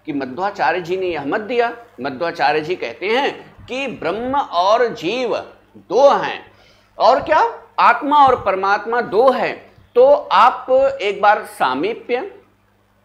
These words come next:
तो कैसे यह आत्मा या जीव इस ब्रह्म या परमात्मा तक पहुंचे,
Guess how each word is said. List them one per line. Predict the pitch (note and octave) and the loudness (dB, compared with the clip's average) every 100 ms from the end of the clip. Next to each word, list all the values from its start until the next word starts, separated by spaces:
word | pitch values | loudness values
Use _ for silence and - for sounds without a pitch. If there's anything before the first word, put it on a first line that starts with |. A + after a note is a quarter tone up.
| _ _ _ _ _ _ - | _ _ _ _ _ _ -4
तो | B3 | -4
कैसे | - A#3+ B3 B3 D4+ E4+ | 0 2 2 2 -2 -4
यह | F4 C#4+ C4+ C4 | -4 0 0 0
आत्मा | D#4 A3 A3+ A#3+ B3 C4 C4+ | -4 2 4 2 -2 2 4
या | C#4 B3+ A#3 | 4 4 2
जीव | A3+ - G#3+ C4 B3+ E3 G#2+ - _ _ _ _ _ _ - | 2 -4 -6 -4 -2 -2 -4 -14 _ _ _ _ _ _ -8
इस | C#4+ D4 | -6 -4
ब्रह्म | G#3+ F#3+ B3+ C#4+ C#4+ | -4 -2 -2 -2 2
या | C4+ | 4
परमात्मा | C4+ - F#3+ G#3+ G#3+ A3+ A3+ A#3 B3+ | 4 2 0 0 4 4 4 0 0
तक | C4 C4+ - - | 2 -2 -6 -6
पहुंचे, | G#3 G#3 - C#4 C4 E3 - | -4 -4 -6 2 2 0 -8